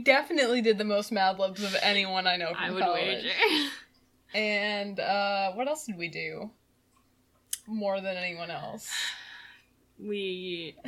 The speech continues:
Speaker 2: volunteered to take the evaluations to the office. <laughs>
Speaker 1: You bet we did. I actually only did that once, I think.
Speaker 2: We did a lot of weird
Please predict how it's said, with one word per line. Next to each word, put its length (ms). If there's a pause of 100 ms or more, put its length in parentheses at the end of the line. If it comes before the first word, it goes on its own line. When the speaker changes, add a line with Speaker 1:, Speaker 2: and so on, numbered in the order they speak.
(180)
Speaker 2:
volunteered 600
to 80
take 280
the 100
evaluations 920
to 140
the 100
office. 680
<laughs> 60 (960)
Speaker 1:
You 140
bet 260
we 140
did. 280 (1040)
I 60
actually 240
only 200
did 140
that 180
once, 240
I 40
think. 120
Speaker 2:
We 120
did 140
a 60
lot 200
of 60
weird 240